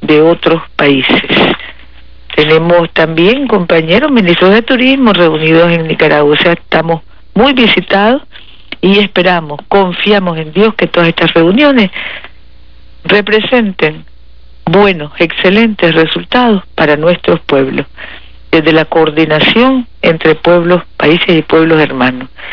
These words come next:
Nuestros volcanes en su estado de actividad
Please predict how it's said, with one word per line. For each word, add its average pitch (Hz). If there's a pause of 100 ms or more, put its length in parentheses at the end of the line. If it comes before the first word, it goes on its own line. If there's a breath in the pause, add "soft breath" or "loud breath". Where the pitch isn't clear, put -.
(200 loud breath)
Nuestros 170
volcanes 214 (560)
en 180
su 165
estado 170
de 170
actividad 190